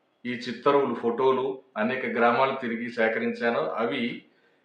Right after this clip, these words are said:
మీకు అందజేస్తున్నాను సవినయంగా. మీరంతా నన్ను ఆశీర్వదిస్తారని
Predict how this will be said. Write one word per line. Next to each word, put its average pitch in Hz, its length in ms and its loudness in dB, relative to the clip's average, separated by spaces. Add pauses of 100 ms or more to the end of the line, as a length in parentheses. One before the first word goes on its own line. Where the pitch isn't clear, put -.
(160)
మీకు 143 520 2
అందజేస్తున్నాను 120 880 4 (100)
సవినయంగా. 117 840 0 (420)
మీరంతా 135 600 6
నన్ను 143 180 2
ఆశీర్వదిస్తారని 139 1300 4